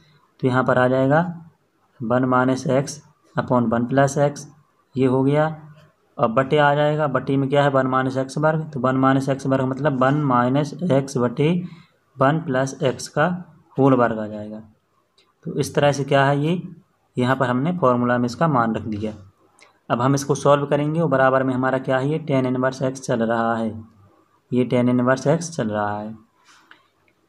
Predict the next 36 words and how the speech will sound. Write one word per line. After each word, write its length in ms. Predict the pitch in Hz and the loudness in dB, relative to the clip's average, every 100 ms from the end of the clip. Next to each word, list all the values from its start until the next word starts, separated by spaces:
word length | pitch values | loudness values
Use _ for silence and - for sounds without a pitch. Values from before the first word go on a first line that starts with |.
| - | 0
तो 360 | 135 135 139 135 - _ - | 4 4 2 -2 -16 _ -2
अब 120 | 127 | 0
यहाँ 220 | 135 135 | 0 0
पर 140 | 139 - | -2 -2
क्या 140 | 139 | -2
करेंगे, 300 | 139 143 143 | -2 -2 -4
इसको 200 | 139 - | -6 -6
सॉल्व 280 | - 135 135 | -2 0 2
करते 300 | 135 135 143 | 0 -2 -2
हैं। 320 | 135 170 175 - _ _ _ _ _ _ _ _ _ _ _ _ _ _ _ _ _ _ _ - | -2 -2 -4 -10 _ _ _ _ _ _ _ _ _ _ _ _ _ _ _ _ _ _ _ -2
तो 80 | 123 | 0
यहाँ 200 | 123 131 | 2 0
पर 140 | 135 | 0
हम 120 | 131 | 0
लिखते 280 | 131 131 143 | -2 -2 -2
हैं 140 | 135 135 | -2 -2
tan 240 | 135 123 | 0 0
इनवर्स 460 | 127 131 143 165 - - _ _ _ _ _ _ _ _ _ - | 2 2 2 2 -8 -20 _ _ _ _ _ _ _ _ _ -2
ऊपर 320 | 139 131 147 | 0 2 2
का 140 | 160 | 2
जा 160 | 139 131 | 0 0
के 120 | 131 | -2
रहेगा 480 | 139 135 139 139 160 180 - - _ - | -4 -2 -2 0 -2 -4 -10 -20 _ -4
टू, 140 | 131 131 170 175 - - - _ _ _ _ _ _ | 0 0 0 -6 -14 -20 -20 _ _ _ _ _ _
वन 260 | 117 127 147 151 151 131 | 0 0 2 -2 -6 -6
माइनस 440 | 123 127 135 135 | -2 0 -2 -2
x 240 | 143 135 147 | -4 -4 -8
upon 260 | 135 135 123 | -4 0 0
वन 120 | 123 | 0
प्लस 260 | 127 120 131 | -2 -4 -6
x 160 | 127 | -4
जा 120 | 123 123 | -4 -2
के 100 | 131 | -2
रहेगा 360 | 131 131 131 | -2 -2 -2
यहाँ 160 | 131 131 | -2 -2
पर 260 | 151 170 | -2 -2